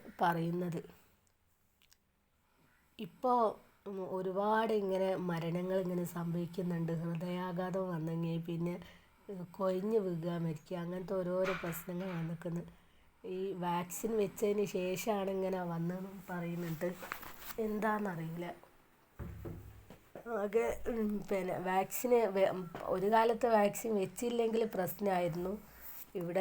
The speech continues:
എവിടെയും പോവാൻ തന്നെ വയ്യാത്തൊരവസ്ഥ. ഇപ്പൊ വാക്സിൻ വെച്ചിട്ടാണ് ഇങ്ങനത്തെ ഒരു പ്രശ്നം വന്നതെന്നും പറയുന്നുണ്ട്.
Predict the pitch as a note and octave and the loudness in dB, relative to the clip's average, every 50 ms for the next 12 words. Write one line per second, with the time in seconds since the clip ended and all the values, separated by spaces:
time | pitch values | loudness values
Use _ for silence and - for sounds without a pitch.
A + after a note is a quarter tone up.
0 | F#3 F#3+ F3+ E3+ D#3+ E3 F3 F3 G3+ G#3+ A3 G#3+ A3 G#3+ G3 F3+ F3 F3+ F#3 G3 | 6 6 6 6 4 4 4 4 6 6 6 6 4 4 4 4 6 6 8 8
1 | G3 G3+ G3+ G#3 G#3 G#3 G#3 G#3 G#3 G#3+ G#3 G3+ F3+ E3+ E3+ - E3 E3 D#3+ D#3 | 8 8 8 6 4 4 4 4 4 4 4 4 2 0 -2 -4 -4 -2 -2 0
2 | D#3+ D#3 D#3 E3 E3 D#3 - E3 D#3 D#3 D3+ D3+ C#3+ - E3+ E3 D#3+ D#3 D3 - | 0 0 0 0 0 -2 -2 -2 -2 -2 -2 -4 -4 -4 -2 -2 -2 -2 -2 0
3 | - G3 G3 F#3 E3+ E3+ F3+ E3+ - - - A3 A#3 A#3 G#3+ G#3 - - G#3+ G#3 | 2 4 4 6 4 4 2 0 -2 -2 -2 0 2 2 2 2 0 0 -2 2
4 | - G3+ F#3+ F#3+ F#3 F#3+ F#3 F#3 F#3 F3+ E3+ F#3+ F#3 F3 E3 F3+ E3 D#3+ - - | 4 4 4 4 2 2 0 -2 -2 -2 0 -2 -2 -2 0 -2 -2 -2 -2 -2
5 | F#3 F3+ F3+ F3 D#3+ D#3 D#3 E3 F3 F3+ F#3 F#3+ F#3+ F#3+ F3+ E3+ D#3+ D#3+ D#3 D#3 | -2 -2 0 0 0 0 0 0 0 0 0 0 0 0 0 0 0 0 0 -2
6 | D#3+ D#3 D3+ D3 E3 | -2 -2 -2 -2 -4